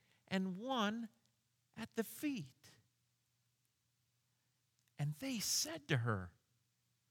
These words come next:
"Woman, why are you weeping?" And she said to them, "Well, because they've taken away my Lord,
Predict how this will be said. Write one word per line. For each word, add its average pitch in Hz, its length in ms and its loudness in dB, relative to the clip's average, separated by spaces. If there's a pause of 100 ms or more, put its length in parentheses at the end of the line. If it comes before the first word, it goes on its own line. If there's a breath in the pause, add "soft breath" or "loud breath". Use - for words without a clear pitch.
(760)
"Woman, 180 560 4 (960)
why 262 300 2
are 240 100 8
you 233 180 0
weeping?" 196 680 2 (2000)
And 131 140 4
she 185 180 4
said 151 300 6
to 143 80 6
them, 135 440 6 (380 soft breath)
"Well, 233 140 10
because 190 480 12
they've 165 320 12 (300 loud breath)
taken 214 380 12
away 185 400 12 (260 loud breath)
my 214 220 12
Lord, 254 540 12